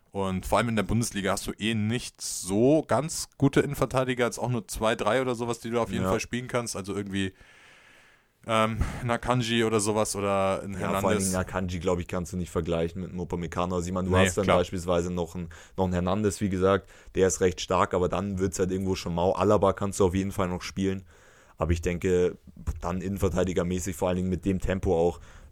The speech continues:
Speaker 2: ähm, ja, glaub ich, ist man da, ist man da mit Upamecano schon relativ gut aufgestellt. Wer dann vorne bei mir die Hütten macht, weiß ich noch nicht, weil ich hab Calvert-Lewin Schande über mich noch nicht gemacht.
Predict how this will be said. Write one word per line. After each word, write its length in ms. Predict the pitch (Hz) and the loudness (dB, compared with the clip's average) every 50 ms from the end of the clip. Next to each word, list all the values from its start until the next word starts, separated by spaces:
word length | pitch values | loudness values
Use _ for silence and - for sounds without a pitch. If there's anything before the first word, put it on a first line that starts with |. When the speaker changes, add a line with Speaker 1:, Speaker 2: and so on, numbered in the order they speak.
| - | -6
Speaker 2:
ähm, 420 | 85 82 82 82 80 82 82 80 80 - - - - - | -4 -4 -4 -4 -4 -6 -6 -8 -10 -12 -16 -20 -14 -8
ja, 240 | 80 82 82 85 85 - - | -6 -4 -4 -4 -6 -4 0
glaub 200 | - 87 90 87 | 2 4 4 4
ich, 120 | 85 85 | 2 -2
ist 140 | 92 87 - | -4 -6 -6
man 140 | 92 87 82 | -4 -2 0
da, 320 | 87 87 87 87 85 82 - - - - | 2 2 2 2 2 0 -4 -12 -18 -14
ist 100 | - - | -6 -2
man 160 | 107 104 98 | 0 2 4
da 100 | 101 98 | 4 4
mit 240 | 95 98 95 82 - | 4 4 0 0 0
Upamecano 600 | 101 104 104 95 95 87 - 92 90 95 98 90 | 0 2 2 2 2 0 0 2 2 2 2 0
schon 160 | - - 87 | -4 -4 0
relativ 400 | 85 90 95 95 - - 85 - | 2 4 4 2 2 -2 -10 -10
gut 180 | - 92 - - | -10 -10 -2 0
aufgestellt. 640 | 95 107 - - 117 - - - 104 101 104 - - - - - - - - | 2 2 2 0 -4 -4 0 2 4 4 4 2 -2 -14 -20 -20 -20 -4 2
Wer 120 | - 104 113 | 6 8 8
dann 100 | 117 107 | 8 6
vorne 240 | - 117 120 123 113 | 6 4 4 4 4
bei 100 | 107 107 | 4 4
mir 140 | 110 113 | 4 4
die 120 | 107 107 101 | 4 4 6
Hütten 260 | 117 131 - - 101 | 6 4 4 2 4
macht, 200 | 104 113 - - | 4 4 4 4
weiß 200 | 90 98 120 139 | 4 4 6 4
ich 40 | 135 | 4
noch 120 | 127 117 | 0 -2
nicht, 180 | 123 131 127 - | -2 0 2 4
weil 100 | 101 92 | 4 4
ich 140 | 107 - - | 4 2 0
hab 160 | 117 - - - - - | 0 0 0 -6 -12 -4
Calvert-Lewin 680 | - - 110 110 110 107 95 95 104 113 120 117 - | 2 6 6 6 6 4 4 4 4 4 4 2 0
Schande 380 | - - - 98 113 131 120 107 | 0 4 6 6 6 6 4 2
über 240 | - 98 87 92 90 | 2 4 4 4 4
mich 200 | 98 98 - - | 4 2 -2 -2
noch 140 | 95 87 | -2 -2
nicht 320 | 92 92 107 139 - - - | 0 2 2 0 0 0 -2
gemacht. 360 | - 82 82 90 - - - | 0 2 4 2 2 2 -2